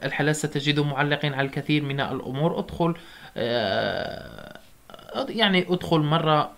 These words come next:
آه، ومرة، آه، أخرى على حسابات المعلقين وابحث، آه، يمكنك أن تجد نيش أو اثنين لم تفكر فيه، آه، أصلًا. بالنسبة للطريقة الرابعة،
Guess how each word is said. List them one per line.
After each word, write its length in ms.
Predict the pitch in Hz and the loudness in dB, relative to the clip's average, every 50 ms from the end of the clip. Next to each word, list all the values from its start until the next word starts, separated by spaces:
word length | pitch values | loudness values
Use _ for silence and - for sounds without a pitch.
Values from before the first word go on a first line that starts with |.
| - | -8
آه، 120 | - 147 139 | -6 -4 -4
ومرة، 680 | 131 131 131 143 147 147 147 147 147 147 143 120 - - - - - - - - | -4 -2 -2 0 0 0 2 4 4 4 4 2 -2 -8 -16 -20 -20 -20 -10 -4
آه، 240 | - 135 135 131 - - - | -2 -2 -2 -2 -4 -4 -4
أخرى 200 | - - 156 147 | 0 4 4 6
على 320 | 139 139 147 143 139 139 | 6 6 4 4 2 2
حسابات 500 | - - - - - 151 143 147 143 - | 0 -4 -6 -4 -2 2 2 2 2 0
المعلقين 520 | 143 131 127 135 139 135 131 - 160 156 147 | -2 -4 -2 -2 -2 -2 -2 0 0 0 2
وابحث، 460 | 135 143 139 - - - 151 151 - - - - - - - - - | 2 0 0 0 0 0 0 0 -2 -6 -18 -20 -20 -20 -20 -16 -10
آه، 260 | - - 110 107 104 | -8 -6 -6 -4 -4
يمكنك 540 | 95 90 147 156 165 156 - 156 151 151 147 | -4 0 2 2 2 2 2 2 0 0 0
أن 160 | - 151 147 | -2 -2 -2
تجد 400 | 147 156 143 135 156 160 143 135 | 0 0 0 2 0 0 0 -2
نيش 360 | 135 139 151 156 151 - - - | -2 0 0 0 0 -2 -2 -2
أو 160 | 143 143 - | -2 -2 -4
اثنين 340 | 143 - 147 151 151 135 120 | -4 -4 -2 -2 -2 0 0
لم 120 | 143 151 | 0 0
تفكر 440 | 151 151 139 135 147 143 - - 143 | 0 -2 -4 -4 -6 -4 -4 -4 -4
فيه، 260 | 147 - - 160 160 151 - - - - - - - - - - | -2 -2 0 0 0 -2 -4 -10 -18 -18 -20 -20 -20 -20 -12 -6
آه، 320 | - 127 127 120 - 95 - - | -2 -2 0 0 -2 -2 -2 0
أصلًا. 300 | 151 - - 135 110 104 - - - - - - - - - - | 0 0 0 -2 -6 -6 -6 -10 -16 -20 -20 -20 -20 -18 -8 -2
بالنسبة 540 | 143 147 202 214 214 214 185 202 196 190 190 - | 2 2 4 4 4 6 6 8 8 6 6 4
للطريقة 720 | 180 180 180 175 165 - - 156 156 180 180 - 180 170 160 - - | 4 4 4 4 2 2 4 4 4 4 6 8 8 8 8 6 4
الرابعة، 680 | 143 135 151 180 180 156 147 131 143 160 170 170 170 | 0 4 6 6 6 6 4 4 4 4 4 4 0